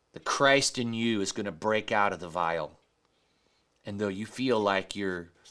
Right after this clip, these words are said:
your body is breaking and not working right, Lord, the, the vial is open and your faith is coming out right now. That's what the situation is for. And God wants you to know that. Whether you recover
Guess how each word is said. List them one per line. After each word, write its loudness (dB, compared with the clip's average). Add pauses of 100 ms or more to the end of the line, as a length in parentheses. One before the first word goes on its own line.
(180)
your -10
body 4
is -6
breaking -6
and -6
not -4
working -4
right, -4
Lord, -14
the, -8 (100)
the -8
vial 2
is -6
open -6
and -10
your -10
faith -6
is -8
coming -8
out -2
right -2
now. -4
That's -2
what -14
the -10
situation -8
is -12
for. -10 (960)
And -14
God 0
wants 4
you 0
to 2
know 6
that. -2 (1400)
Whether -10
you 2
recover 2